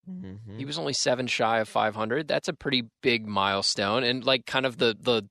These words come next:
Speaker 2: line of demarcation for Hall of Famers is
Speaker 1: Where did
Speaker 2: five hundred home
Speaker 1: Griff-,
Speaker 2: runs.
Speaker 1: where did Griffey finish when he retired?
Speaker 2: Ken Griffey Junior?
Speaker 1: Yeah.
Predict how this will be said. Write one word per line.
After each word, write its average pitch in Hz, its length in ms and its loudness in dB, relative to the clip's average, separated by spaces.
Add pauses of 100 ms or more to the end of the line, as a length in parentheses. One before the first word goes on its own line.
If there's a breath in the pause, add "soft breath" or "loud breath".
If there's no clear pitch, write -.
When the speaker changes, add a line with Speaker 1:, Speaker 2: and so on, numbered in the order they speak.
(120)
Speaker 2:
line 120 320 0
of 113 100 -4
demarcation 113 800 -2
for 104 300 -2
Hall 113 240 2
of 101 60 -12
Famers 104 560 -4 (140)
is 104 220 -6
Speaker 1:
Where - 180 2
did - 20 -4
Speaker 2:
five - 20 -
hundred 101 160 0
home 104 80 -6
Speaker 1:
Griff-, 131 140 0
Speaker 2:
runs. 107 220 -8
Speaker 1:
where 170 120 2
did 277 160 -4
Griffey 131 340 -4
finish 90 520 -10
when 104 100 -8
he 110 100 -8
retired? 90 600 -6 (260)
Speaker 2:
Ken 139 200 0
Griffey 147 260 0
Junior? 156 480 0 (500)
Speaker 1:
Yeah. 101 380 -4